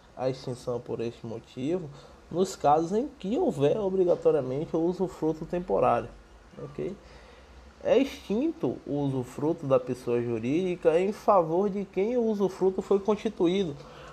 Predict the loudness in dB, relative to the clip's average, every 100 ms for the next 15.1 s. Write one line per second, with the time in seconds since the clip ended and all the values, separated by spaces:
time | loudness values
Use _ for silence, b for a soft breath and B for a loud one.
0 | B 6 6 6 4 6 6 6 6 6
1 | 6 4 2 -12 -20 -20 0 2 6 4
2 | 2 -4 -2 -4 -4 -2 -2 -2 0 0
3 | 2 2 2 2 4 4 6 4 4 -2
4 | -4 -6 -4 -2 -2 -2 0 2 2 2
5 | 0 -4 -6 -10 -10 -16 -20 -20 -20 -20
6 | -20 -20 -20 -20 -20 -20 -12 -10 -4 2
7 | 4 6 4 4 0 -2 2 2 2 0
8 | -2 -2 -2 0 0 0 -2 -4 -6 -10
9 | B B B B B -2 4 4 4 0
10 | 2 2 2 0 0 0 2 2 2 0
11 | 0 2 0 0 4 6 6 2 2 4
12 | 4 2 4 6 6 4 -2 -20 -20 -20
13 | B B B B B -20 -8 -2 0 -2
14 | -2 2 4 4 0 0 2 2 2 -4
15 | -10